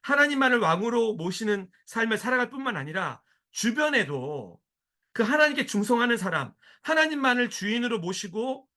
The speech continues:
하나님만을 왕으로 모시고 살아가는 사람들을 주변에 두겠다라는 거예요. 그들과 함께 살아가겠다라는 거예요. 저 여러분도 주변에 진정으로 하나님을 주인으로 모신,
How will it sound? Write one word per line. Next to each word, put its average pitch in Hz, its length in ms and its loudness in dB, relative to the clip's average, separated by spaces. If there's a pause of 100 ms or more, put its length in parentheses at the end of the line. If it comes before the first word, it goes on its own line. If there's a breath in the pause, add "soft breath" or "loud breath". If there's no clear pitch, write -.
(480)
하나님만을 277 580 2
왕으로 226 420 0
모시고 220 360 -4
살아가는 226 420 -4
사람들을 190 640 -4 (220 soft breath)
주변에 226 420 2
두겠다라는 202 520 -2
거예요. 117 220 -12 (560)
그들과 277 300 2
함께 277 400 0
살아가겠다라는 233 760 -2
거예요. 127 200 -12 (1120)
저 240 200 4
여러분도 202 680 0
주변에 196 680 -2 (280 soft breath)
진정으로 254 680 0
하나님을 302 600 -6
주인으로 226 380 -4
모신, 156 400 -8